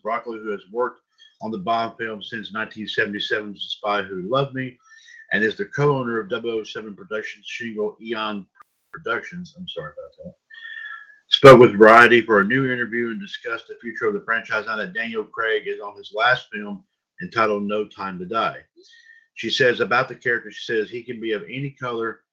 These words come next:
but he will still remain male. I believe we're, we, we, we should be creating new characters for women, strong female characters. I'm not particularly interested in taking a male character and having a woman play it. I think women are far more interesting than that."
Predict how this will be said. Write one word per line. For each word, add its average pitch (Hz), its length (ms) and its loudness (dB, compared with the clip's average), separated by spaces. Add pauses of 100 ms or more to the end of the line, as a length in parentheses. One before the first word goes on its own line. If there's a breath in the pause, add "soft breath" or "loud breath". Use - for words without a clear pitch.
(160)
but 92 100 -12
he 104 240 -10
will 110 160 -8
still 120 320 -6
remain 107 580 -8
male. 95 400 -8 (380 soft breath)
I 92 80 -4
believe 107 240 0
we're, 104 340 -2
we, 104 200 -8
we, 95 500 -8
we 110 100 -4
should 135 220 -10
be 135 140 -4
creating 117 340 -6
new 110 160 -16 (100)
characters - 440 -6
for 101 80 -14
women, 104 340 -8 (300)
strong 117 480 -6
female 123 320 -6
characters. 104 520 -6 (380 soft breath)
I'm 92 60 -8
not - 160 -2
particularly 127 400 -2
interested 113 300 -8
in 104 100 -6
taking 110 280 -6
a 95 60 -8
male 113 260 -4
character 113 420 -4
and 101 100 -8
having 104 180 -10
a 98 80 -12
woman 101 420 -12
play 120 140 0
it. 117 160 0 (400 soft breath)
I 104 80 -8
think 110 160 -2
women 107 220 -6
are 95 200 -8
far 123 160 -4
more 117 320 -10
interesting 101 460 -14
than 90 160 -10 (140)
that." - 140 -14